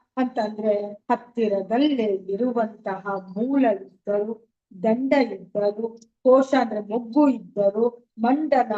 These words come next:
ಮಪಿ ಅಂದ್ರೆ ಆ ಸುತ್ತ ಇರುವಂತಹ ವಾತಾವರಣ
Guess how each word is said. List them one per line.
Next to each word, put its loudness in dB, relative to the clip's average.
ಮಪಿ 0
ಅಂದ್ರೆ 2
ಆ 0
ಸುತ್ತ -2
ಇರುವಂತಹ -4
ವಾತಾವರಣ 0